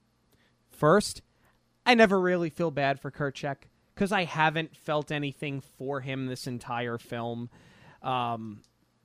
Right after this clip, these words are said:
I, I understand why he's so hesitant to accept Tarzan, but it's like, in this moment you accept him. I understand why,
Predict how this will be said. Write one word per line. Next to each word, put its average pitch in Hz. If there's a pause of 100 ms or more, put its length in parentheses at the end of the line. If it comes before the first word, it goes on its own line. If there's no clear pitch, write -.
(300)
I, 156
I 160
understand 160
why 139
he's 127 (380)
so 143
hesitant 147
to 151
accept -
Tarzan, 156
but 156
it's 160
like, 160 (800)
in 170
this 208
moment 220
you 190
accept -
him. 220 (880)
I 185
understand 196
why, 165